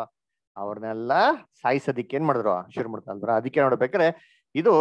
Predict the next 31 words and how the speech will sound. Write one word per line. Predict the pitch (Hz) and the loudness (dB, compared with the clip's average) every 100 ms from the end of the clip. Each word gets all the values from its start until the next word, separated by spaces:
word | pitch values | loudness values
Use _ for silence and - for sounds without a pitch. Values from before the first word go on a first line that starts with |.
| 185 | 4
ಹಿಂಸೆ | 185 _ 156 240 302 294 | 0 _ -4 -2 0 0
ಕೊಡಕ್ಕೆ | 226 190 170 | 0 -2 -2
ಶುರು | 175 160 | -6 -6
ಮಾಡೋದು | 156 143 | -4 -4
ಅಂತ | 120 | -4
ಹೇಳ್ತಾರೆ. | 110 - 101 _ _ _ | -8 -10 -14 _ _ _
ಅದಕ್ಕೆ | 185 330 233 147 214 294 - _ - | 0 0 2 4 4 2 -2 _ -2
ಏನಂತ | 226 277 247 240 208 190 | 2 2 4 4 6 4
ನೋಡ್ತೀರಿ | 185 180 175 | 2 0 -4
ಅಂದ್ರೆ, | 160 208 165 175 190 170 - | -4 -2 0 -2 -6 -10 -6
ನಾವ್ | 139 | -4
ಇದು | 143 | -4
ಆಂಟಿ | 139 175 180 | -6 -6 -8
ಕ್ರೈಸ್ಟ್ | 175 165 | -8 -4
ಕ್ಲಾಸ್ | 160 160 | -2 0
ಅಲ್ಲಿ | 156 | 2
ಓದಿದಿರಿ | 156 165 143 127 | 2 2 -2 -2
ಅಲ್ವರ? | 127 117 90 _ - | -2 -2 -4 _ -6
ಆ? | 175 269 _ - | -6 -6 _ -4
ಪೇಪಸಿ | 147 - 147 143 | 0 0 -2 -6
ಸಿಸ್ಟಮ್. | - - 160 151 123 - _ _ _ _ - | -12 -2 0 2 0 -2 _ _ _ _ -2
ಕ್ರೈಸ್ತವರು | 202 226 - 202 226 | 0 0 0 2 2
ಕ್ರೈಸ್ತವರಿಗೆ | 233 190 190 202 175 | 0 -4 -4 -6 -6
ಕೊಟ್ಟಂತ | 170 160 151 143 247 330 _ _ _ - | -8 -8 -8 -2 0 0 _ _ _ -14
ಒಂದ್ | 117 | -12
ಹಿಂಸೆಗಳು, | 113 117 - 107 110 101 | -12 -12 -10 -4 0 0
ಭಯಂಕರ | 98 151 180 208 208 202 | 0 -2 -2 -2 2 2
ಅಂತ | 190 | 2
ಒಂದು | 190 180 160 | 0 0 -2
ರೀತಿಯಲ್ಲಿ | 156 180 160 143 | 0 -2 -4 -6
ಟಾರ್ಚರ್, | - 170 165 180 | -4 -4 0 -2